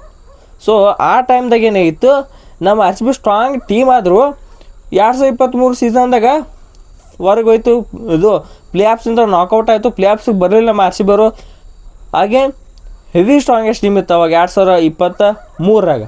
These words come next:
ಓಕೆ, ಎರಡು ಸಾವಿರದ ಇಪ್ಪತ್ನಾಲ್ಕರಾಗ ಸೇಮ್ ಟೀಮ್, ಮೈನರ್ ಚೇಂಜಸ್ ಅಷ್ಟೇ. ಆ ಟೈಮ್ದಾಗ ನಾವು ಆಗಿದ್ದು ಚಾಂಪಿಯನ್ಸ್. ಓಕೆ, ಎರಡು ಸಾವಿರದ ಇಪ್ಪತ್ನಾಲ್ಕರ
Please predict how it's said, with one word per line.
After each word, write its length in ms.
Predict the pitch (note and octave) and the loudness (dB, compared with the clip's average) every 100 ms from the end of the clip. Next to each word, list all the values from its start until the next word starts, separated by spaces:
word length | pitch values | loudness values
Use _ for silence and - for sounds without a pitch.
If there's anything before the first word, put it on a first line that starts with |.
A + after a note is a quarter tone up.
| - - D#3+ | -14 -8 -4
ಓಕೆ, 340 | F#3 A#3+ G3+ - - - - - | 0 0 0 -6 -20 -20 -18 -2
ಎರಡು 340 | D3 F3 B3 | 0 2 0
ಸಾವಿರದ 200 | B3+ C#4 | 0 -2
ಇಪ್ಪತ್ನಾಲ್ಕರಾಗ 560 | B3+ C4+ C4+ C4 C4 C4 C#4+ C#4 - - - | 0 -2 0 0 0 2 0 -2 -14 -20 -6
ಸೇಮ್ 420 | A#3+ D4 D#4 C#4+ | 0 2 0 -2
ಟೀಮ್, 260 | B3 F3+ C3+ - - - - - - | -2 -2 -6 -16 -20 -20 -20 -20 -8
ಮೈನರ್ 400 | F#3+ A3 B3+ C4+ | -2 0 2 0
ಚೇಂಜಸ್ 380 | C4 A#3+ A3+ A3+ | 0 0 0 0
ಅಷ್ಟೇ. 420 | F#3+ G3+ G3 - - - - - - | -2 0 0 -2 -12 -20 -20 -20 -12
ಆ 240 | - A3+ C4+ | -4 0 0
ಟೈಮ್ದಾಗ 420 | B3+ C4+ C4+ C4+ | 0 -2 0 2
ನಾವು 200 | B3 A#3+ | 2 2
ಆಗಿದ್ದು 340 | A3+ A#3+ C4+ | 0 0 -2
ಚಾಂಪಿಯನ್ಸ್. 1000 | C4+ - - A#3 B3+ C4 C#4 C4+ G#3+ - C3 - - - - - F3+ | -4 -6 -2 2 2 0 0 0 0 -2 -6 -8 -20 -20 -20 -8 -4
ಓಕೆ, 200 | G3+ A#3 A3+ - - D#3 - | 0 0 -2 -10 -20 -10 -2
ಎರಡು 240 | F3 A3 | 0 0
ಸಾವಿರದ 180 | B3 A#3+ | 0 0
ಇಪ್ಪತ್ನಾಲ್ಕರ 500 | A#3+ A#3+ B3 A#3 A#3+ | 0 -2 0 0 0